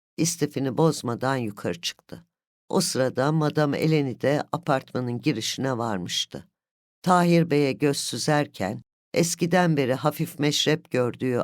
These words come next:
Asuman'a, "Bu saatte nereden geliyorsun Zo?" dedi. Tatyana'nın karaltı halinde Hüseyin'in dairesine sızdığı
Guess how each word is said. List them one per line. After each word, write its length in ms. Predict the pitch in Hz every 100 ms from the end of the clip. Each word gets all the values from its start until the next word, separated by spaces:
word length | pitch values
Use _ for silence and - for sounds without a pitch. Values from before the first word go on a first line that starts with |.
| -
Asuman'a, 800 | 139 127 - 131 117 110 127 165 _ _ _ _
"Bu 120 | -
saatte 640 | - - 208 175 - 156 143
nereden 420 | 160 196 196 196
geliyorsun 760 | 170 165 147 151 143 - 131 131
Zo?" 420 | 123 151 151 131
dedi. 360 | 104 - - _ _ _ _ _ _ _ _ _ _ _ -
Tatyana'nın 840 | 277 285 302 285 202 131 117 151
karaltı 580 | 170 - 233 240 233 247
halinde 680 | 233 185 156 139 131 135 147
Hüseyin'in 580 | 185 - 226 226 233 196
dairesine 720 | 180 175 160 170 - - 175
sızdığı 720 | 170 143 127 - 131 131 147